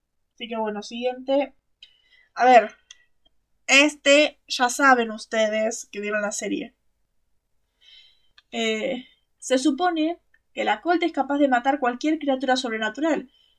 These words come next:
Sin embargo, más tarde se revela que hay cinco cosas que no puede matar.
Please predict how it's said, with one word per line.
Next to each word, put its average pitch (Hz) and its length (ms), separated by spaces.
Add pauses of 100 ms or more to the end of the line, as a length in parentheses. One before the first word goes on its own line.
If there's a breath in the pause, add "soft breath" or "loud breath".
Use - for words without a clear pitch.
Sin 226 200
embargo, 311 380
más 277 180
tarde 285 260
se 285 140
revela 247 340
que 240 80
hay 254 220
cinco 330 520
cosas 254 260
que 254 100
no 220 140
puede 220 180
matar. 247 420